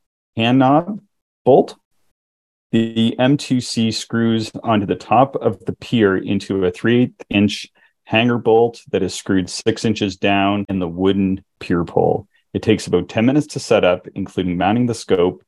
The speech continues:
See photos below. Thanks, guys, for the great job you both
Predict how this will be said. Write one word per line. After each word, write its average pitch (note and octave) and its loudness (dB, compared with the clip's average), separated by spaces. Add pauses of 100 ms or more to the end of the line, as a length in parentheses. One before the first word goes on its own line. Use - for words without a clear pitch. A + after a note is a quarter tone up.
See F#2 -4
photos F2+ 0
below. E2+ 0
Thanks, G#2+ -2
guys, F#2 2 (160)
for F2 -4
the D#2+ -6
great A2 0
job F#2+ 2
you F2 -4
both F2 -4